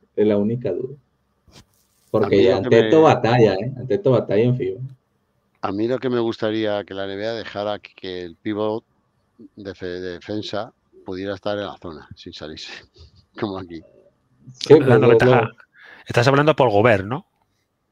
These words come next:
Speaker 2: Hombre,
Speaker 1: No.
Speaker 2: Tavares le daría otro, otro, un cambio al juego radical, ¿no?
Speaker 3: Ah, sí, claro.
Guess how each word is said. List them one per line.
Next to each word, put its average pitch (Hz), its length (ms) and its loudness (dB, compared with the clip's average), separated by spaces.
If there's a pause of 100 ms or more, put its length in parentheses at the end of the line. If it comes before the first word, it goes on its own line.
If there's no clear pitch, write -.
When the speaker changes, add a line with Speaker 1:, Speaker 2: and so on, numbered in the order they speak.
(640)
Speaker 2:
Hombre, 131 200 -2
Speaker 1:
No. 104 460 2
Speaker 2:
Tavares 120 600 4
le 120 140 2
daría 110 320 2
otro, 139 360 0
otro, 117 360 -2
un 120 160 -4
cambio 120 320 0
al 104 60 -2
juego 120 400 -2
radical, 90 640 -10 (240)
¿no? 113 300 -20 (140)
Speaker 3:
Ah, 95 180 -10
sí, 87 180 -12
claro. 87 480 -8